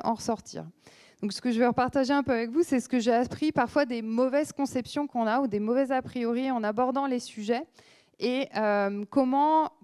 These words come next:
en tout cas moi, ce que j'ai un peu, j'ai appris, c'est un peu quels sont les, les raisonnements simples que j'essaye d'appliquer, qu'on discute avec les équipes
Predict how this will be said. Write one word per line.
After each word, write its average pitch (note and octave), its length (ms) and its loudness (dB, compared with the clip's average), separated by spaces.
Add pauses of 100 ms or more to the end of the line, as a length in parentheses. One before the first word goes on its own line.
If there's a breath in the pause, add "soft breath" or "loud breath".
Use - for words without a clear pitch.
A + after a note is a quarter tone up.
(220)
en A3+ 100 -2
tout G#3+ 80 -14
cas C4 160 2
moi, B3 560 2
ce - 80 -18
que A#3 140 -6
j'ai A3 80 0
un G#3 160 -4
peu, B3+ 180 -4
j'ai A#3+ 120 -6
appris, A3+ 340 -4
c'est C#4 100 -12
un G#3+ 100 -4
peu C#4 140 -6
quels A#3+ 200 -4
sont C#4 160 -6
les, A3+ 200 -4
les G#3+ 220 -6
raisonnements B3+ 460 0
simples C#4+ 440 -8
que A#3+ 160 -4
j'essaye A#3 380 -2
d'appliquer, A#3+ 720 -6
qu'on A#3+ 160 -4
discute A#3 400 -6
avec A#3 220 -2
les A3 200 -4
équipes B3 340 -6